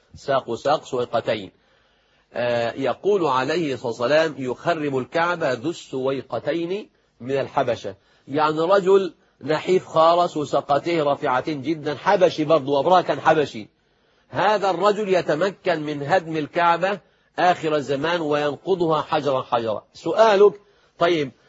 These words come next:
أبرهة الحبشي لما قصد هدم الكعبة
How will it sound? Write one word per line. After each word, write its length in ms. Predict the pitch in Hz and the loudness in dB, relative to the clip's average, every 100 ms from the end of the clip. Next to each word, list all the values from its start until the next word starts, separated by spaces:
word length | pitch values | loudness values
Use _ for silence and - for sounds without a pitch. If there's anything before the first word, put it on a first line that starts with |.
| _ - | _ 0
أبرهة 380 | 147 151 220 220 | 2 6 8 8
الحبشي 480 | 196 214 208 180 185 | 6 4 4 2 2
لما 260 | 165 160 | 0 0
قصد 420 | 156 - 208 175 160 | 0 2 2 2 2
هدم 360 | 151 185 175 | 4 2 2
الكعبة 560 | 165 170 190 196 208 | -2 2 0 4 2